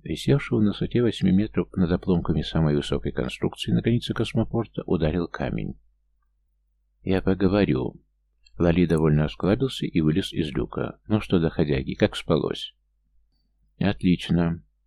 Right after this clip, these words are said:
Женщина-предводитель забралась на кучу из обломков пластобетона и, прицелившись, пуляла обломками вездеход и гравиплатформу. «Что там происходит?» «Сейчас, секунду». Вали сделал вид, что проверяет ком,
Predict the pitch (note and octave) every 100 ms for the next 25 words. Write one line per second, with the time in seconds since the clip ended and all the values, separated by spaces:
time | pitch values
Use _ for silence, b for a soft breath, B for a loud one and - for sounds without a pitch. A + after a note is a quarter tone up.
0 | _ G#2 A2 G2+ F#2+ F#2 F#2 E2+ F2 A2
1 | B2 - - F2 F#2 F#2 - F#2 F#2+ F#2
2 | E2+ D2+ D2 D#2+ D#2 E2+ D2+ - D#2 -
3 | B1+ - - E2 F#2 - - - E3 -
4 | - - C#3 - - G2 A2+ A2 F#2 D#2+
5 | F#2+ - G#2+ F#2 E2 C#2 D2 - A#2+ -
6 | G2+ F#2+ F#2+ - F2+ - B1 A#1+ G#1+ -
7 | _ - - A2 G2+ G2 G2+ - - -
8 | - - _ _ _ _ - - - C2+
9 | B1+ - - - F2 - D2 A#1+ A1+ -
10 | - _ - E2+ F#2+ F2 F#2 E2+ F2 A#2+
11 | - - E2 E2 D#2+ D2+ - - C#3